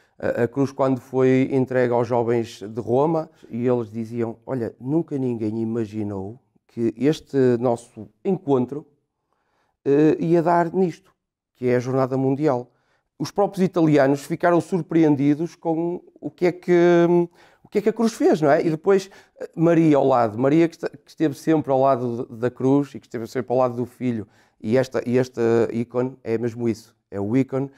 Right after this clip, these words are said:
que acompanha aquela cruz e que, ó, como Maria estava ao lado do filho, ela também segue sempre ao lado e toda a gente olha para a cruz e para o, e para o ícone como um só.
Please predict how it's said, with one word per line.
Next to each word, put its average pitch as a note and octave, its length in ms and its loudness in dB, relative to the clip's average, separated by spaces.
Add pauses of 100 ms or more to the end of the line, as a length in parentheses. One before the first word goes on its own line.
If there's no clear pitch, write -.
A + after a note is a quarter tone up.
(200)
que - 80 -16
acompanha A#2+ 720 -2
aquela A2+ 380 -2
cruz A2+ 500 -8 (320)
e A#2 120 -10
que, B2+ 440 2 (180)
ó, - 120 -4
como G#2+ 880 -6
Maria A#2 320 0
estava A#2 260 -2
ao A#2 80 2
lado G#2+ 320 -2
do G#2+ 120 -6
filho, B2 480 -8
ela A#2 160 -6
também A#2 240 -6
segue A#2 280 -8
sempre G#2+ 380 -10
ao F#2+ 80 -10
lado A#2 300 -2
e - 20 -6
toda A#2 220 -6
a A#2 40 -4
gente A2+ 320 -10 (240)
olha B2 220 0
para A#2+ 140 -4
a B2 40 0
cruz A#2+ 540 -4
e A2+ 80 -10
para A2+ 220 -6
o, A2 340 0
e A#2+ 80 -6
para A#2 140 -2
o A#2+ 80 2
ícone C3 260 -2
como B2 260 -4
um A#2 80 -4
só. G2 320 -10